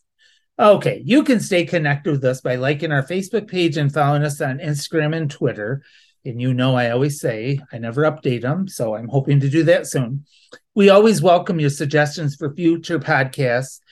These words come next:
You can reach out to us anytime at teddy talks dot com. That's T E D I at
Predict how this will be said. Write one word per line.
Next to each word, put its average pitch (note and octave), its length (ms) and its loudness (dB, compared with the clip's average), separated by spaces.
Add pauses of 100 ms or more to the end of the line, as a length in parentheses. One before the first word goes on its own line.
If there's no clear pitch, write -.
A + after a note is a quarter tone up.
(200)
You G#3 200 4
can A3 180 2
reach F#3 240 -4
out D3+ 200 -2
to E3 80 -6
us D3 140 -6
anytime E3+ 540 -4
at C3 240 -4
teddy D#3+ 340 -2
talks C3+ 400 -6
dot B2+ 280 -2
com. B2+ 480 -4 (420)
That's C#3 460 0
T - 220 -8
E G#3 320 -2
D F3+ 580 -4
I B2+ 580 -2 (280)
at C3+ 400 0